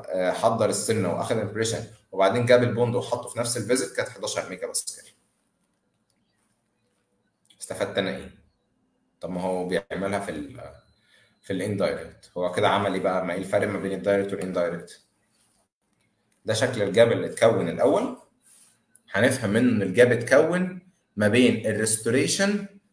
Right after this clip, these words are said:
وما بين الدنتين، composite والدنتين. حلو؟ لما نيجي نبص بقى على الحته اللي متعلمه بالاصفر دي،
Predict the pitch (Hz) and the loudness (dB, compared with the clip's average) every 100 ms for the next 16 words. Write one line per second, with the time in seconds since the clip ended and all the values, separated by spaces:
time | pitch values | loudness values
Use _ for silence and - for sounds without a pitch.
0 | _ - 101 101 131 117 98 101 90 76 | _ -2 0 2 2 2 0 -4 -6 -8
1 | - _ _ 95 - 151 175 - 101 95 | -12 _ _ -10 2 2 2 -6 -6 -4
2 | 98 98 95 80 - _ _ _ _ _ | -4 -4 -6 -6 -8 _ _ _ _ _
3 | _ _ _ _ _ 139 - - - _ | _ _ _ _ _ 0 0 -2 -10 _
4 | _ _ _ - _ _ _ _ _ _ | _ _ _ -20 _ _ _ _ _ _
5 | _ _ _ _ _ _ _ _ _ - | _ _ _ _ _ _ _ _ _ 0
6 | 101 123 170 - 180 165 151 151 151 160 | 2 4 2 2 4 4 6 4 4 2
7 | 151 110 107 95 110 123 101 104 - 98 | 2 2 0 2 4 2 2 0 0 -2
8 | 87 - | -4 -6